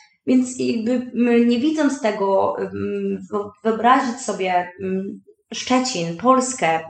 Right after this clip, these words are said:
filharmonię, było niezwykle trudno tutaj dla tych ludzi. No więc, y, dostałam pracę, m, zmieniając wszystko w moim C V tak naprawdę. I wspominając o tym, że kiedyś jako nastolatka pracowałam w jakiejś pizzerii, w jakimś hotelu i wtedy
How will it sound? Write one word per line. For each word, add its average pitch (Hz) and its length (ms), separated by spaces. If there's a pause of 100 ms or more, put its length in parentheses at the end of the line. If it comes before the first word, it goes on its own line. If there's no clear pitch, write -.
(180)
filharmonię, 233 600 (420)
było 349 260
niezwykle 392 460
trudno 285 240
tutaj 180 160
dla 170 120
tych - 200
ludzi. 160 280
No 233 120
więc, 269 180 (800)
y, 214 120
dostałam 359 520
pracę, 339 320
m, 302 500
zmieniając 302 420
wszystko - 300
w 208 60
moim 165 180
C 190 160
V 175 60 (160)
tak 175 160
naprawdę. 175 480 (100)
I 202 180
wspominając 240 640
o - 40
tym, 240 180
że 226 140
kiedyś 233 340
jako 208 580
nastolatka 214 580
pracowałam 214 560
w 208 40
jakiejś 220 220
pizzerii, 254 520
w 185 40
jakimś 202 240
hotelu 240 560 (440)
i 254 60
wtedy 254 280